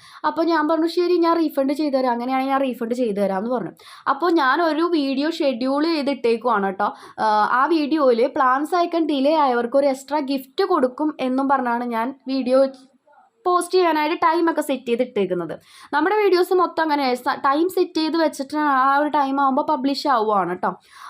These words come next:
അപ്പോൾ, ആഹ്, ആ വീഡിയോ കണ്ടു കഴിഞ്ഞപ്പോൾ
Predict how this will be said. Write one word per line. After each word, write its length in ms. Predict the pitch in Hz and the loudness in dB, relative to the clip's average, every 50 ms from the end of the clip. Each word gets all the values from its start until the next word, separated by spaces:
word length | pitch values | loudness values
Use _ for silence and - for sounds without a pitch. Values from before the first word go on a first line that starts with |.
| - - | -2 -2
അപ്പോൾ, 300 | 262 254 - 320 330 349 349 320 - - - 240 | -2 0 2 2 2 2 2 0 -4 -8 -6 -4
ആഹ്, 400 | 240 240 233 240 233 233 233 - - - | -2 -2 0 0 0 0 -2 -2 -2 0
ആ 120 | 240 254 311 | 0 2 2
വീഡിയോ 360 | 381 392 370 339 320 349 392 392 | 2 4 4 4 4 2 2 2
കണ്ടു 360 | 381 339 294 269 269 277 330 | 0 0 0 0 0 0 2
കഴിഞ്ഞപ്പോൾ 600 | 320 269 240 214 202 190 185 190 - 196 202 | 2 0 0 0 -2 -4 -6 -4 -4 -4 -4